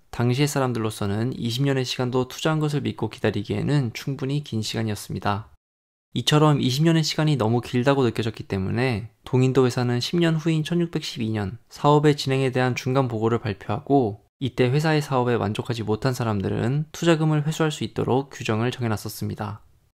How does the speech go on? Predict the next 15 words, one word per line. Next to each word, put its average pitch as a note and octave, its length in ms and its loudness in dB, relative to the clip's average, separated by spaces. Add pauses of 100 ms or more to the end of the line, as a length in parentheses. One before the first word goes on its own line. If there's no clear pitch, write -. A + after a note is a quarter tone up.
(380)
문제는 D3 520 4
십 D3+ 160 2
년의 F#3+ 220 6
시간도 F3 400 2
너무 B2 260 4
길다고 C#3 440 2
느낀 B2 320 -2
투자자들이 C3 560 0
많았다는 A#2 420 2
것입니다. A2 580 -4 (580)
이들의 C#3+ 340 4
불만을 C3 400 0
받아들인 B2 480 0
회사 D3 180 -2
측은 C#3 540 -2